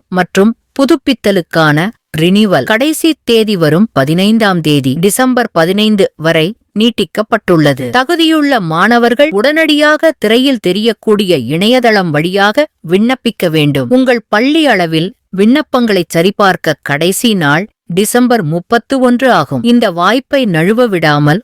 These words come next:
உடனே பயன்படுத்துங்கள். அடுத்த முக்கிய செய்தி, தமிழக பள்ளி மாணவர்களுக்கான அரையாண்டு தேர்வு மற்றும் விடுமுறை குறித்த அறிவிப்புதான். பள்ளிக்கல்வித்துறை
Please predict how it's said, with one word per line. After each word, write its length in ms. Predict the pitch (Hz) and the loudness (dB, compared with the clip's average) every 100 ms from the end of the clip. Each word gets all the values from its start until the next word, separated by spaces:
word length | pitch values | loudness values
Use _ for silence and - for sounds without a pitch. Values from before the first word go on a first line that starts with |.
| _ | _
உடனே 340 | - 175 180 214 - | -4 0 0 -2 -2
பயன்படுத்துங்கள். 760 | 180 185 - 165 - 143 135 123 | -2 -2 -2 -4 -2 0 0 0
அடுத்த 400 | 220 302 - 294 | 0 -2 -2 0
முக்கிய 400 | 208 180 240 226 - | 0 -2 -2 -2 0
செய்தி, 380 | 165 147 147 151 | 0 0 -2 -2
தமிழக 540 | 196 226 302 302 254 - | -2 0 0 0 -4 -2
பள்ளி 280 | 196 202 | 0 0
மாணவர்களுக்கான 1120 | 190 151 165 196 196 190 175 - 160 151 156 - - | 0 0 0 2 0 2 0 0 0 2 0 -2 -4
அரையாண்டு 540 | 147 190 220 202 175 - | -2 0 2 2 0 -2
தேர்வு 400 | 143 143 165 208 156 - _ - | 0 0 2 0 0 -6 _ -2
மற்றும் 380 | 151 - 165 147 | -2 0 2 2
விடுமுறை 440 | 170 233 247 247 - | 2 2 2 0 0
குறித்த 400 | 156 139 - 196 - | 0 0 0 0 0
அறிவிப்புதான். 680 | 143 156 151 - 123 131 117 | 0 2 0 -2 -4 -4 -2
பள்ளிக்கல்வித்துறை 1000 | 254 320 349 - 294 262 247 - - 190 | -2 0 -2 -2 -2 -2 -4 -6 -4 -2